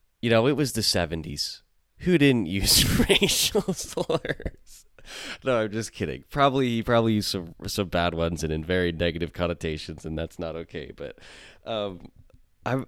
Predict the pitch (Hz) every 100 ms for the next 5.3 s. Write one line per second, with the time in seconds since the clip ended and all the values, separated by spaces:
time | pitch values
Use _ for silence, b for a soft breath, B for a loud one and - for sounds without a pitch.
0 | - 120 - - 131 120 90 92 107 113
1 | 151 160 135 113 110 110 107 98 - 90
2 | 76 82 80 64 - - - 98 95 110
3 | 113 135 113 117 - 113 107 95 90 92
4 | 85 90 123 87 - 92 98 95 - 101
5 | 90 73 -